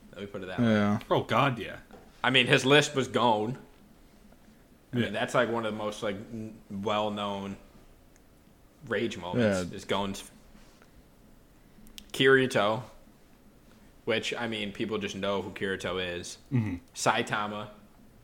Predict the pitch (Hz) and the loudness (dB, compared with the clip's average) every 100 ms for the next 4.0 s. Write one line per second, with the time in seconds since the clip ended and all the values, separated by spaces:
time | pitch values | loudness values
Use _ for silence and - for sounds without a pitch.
0 | - - - - - - - - - - | -20 -20 -20 -20 -20 -20 -20 -20 -20 -20
1 | - - - 98 104 107 104 107 101 101 | -20 -20 -10 2 4 4 2 0 0 0
2 | 98 - - - - - - - - - | -4 -12 -20 -20 -20 -20 -20 -20 -20 -20
3 | - - - - - 95 85 80 80 | -20 -20 -20 -12 -4 -4 -4 -8 -8